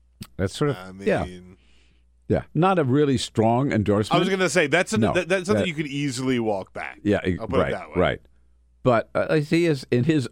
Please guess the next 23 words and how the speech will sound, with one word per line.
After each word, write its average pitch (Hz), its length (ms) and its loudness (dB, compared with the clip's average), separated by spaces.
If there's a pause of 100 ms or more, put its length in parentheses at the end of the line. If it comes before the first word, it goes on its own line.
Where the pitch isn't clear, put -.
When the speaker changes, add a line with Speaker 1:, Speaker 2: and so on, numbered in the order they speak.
Speaker 1:
own 131 440 2
way, 87 600 0
you 87 100 0
know, 78 260 -4
the 90 140 -4
turtle 92 380 0
there, 76 180 -2
I 76 100 -4
think, 78 300 -8
they 80 140 -8
sending, 71 560 -6
uh, 60 240 -16 (100)
the, - 80 -14 (520)
the, 73 240 -14 (140)
the, - 120 -12
the 71 100 -12
president, 73 560 -8
uh, 69 220 -12 (100)
a 85 40 -8
message. 85 440 -6 (480)
But, 120 260 0 (220)
uh, 95 340 -2 (160)
meanwhile, 101 520 -2